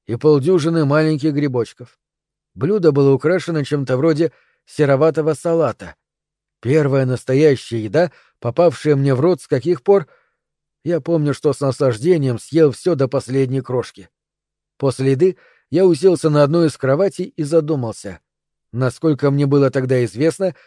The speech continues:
пища, съеденная во сне, не могла физически утолять голод. И все же я на самом деле ощущал чувство сытости. Не могла ли эта трапеза оказаться интерпретацией параллельного события в реальном мире?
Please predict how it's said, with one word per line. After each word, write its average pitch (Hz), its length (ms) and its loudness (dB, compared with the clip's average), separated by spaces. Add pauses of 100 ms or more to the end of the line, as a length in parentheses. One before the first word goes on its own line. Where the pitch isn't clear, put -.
(200)
пища, 160 360 -4
съеденная 139 540 0
во 113 140 0
сне, 160 320 -4 (340)
не 139 120 0
могла 143 540 2
физически 156 640 -4
утолять 147 440 2
голод. 160 400 0 (460)
И 101 100 -12
все 151 240 -6
же 139 140 -2
я 139 140 2
на 131 140 0
самом 131 360 -2
деле 151 280 4
ощущал 143 520 -2
чувство 165 380 -4
сытости. 147 560 -10 (580)
Не 123 180 -2
могла 147 360 4
ли 139 100 4
эта 123 180 0
трапеза 135 500 -2 (340)
оказаться 139 560 -2
интерпретацией 151 1040 -2
параллельного 143 640 2
события 156 540 -2
в 151 60 0
реальном 165 440 2
мире? 165 380 -4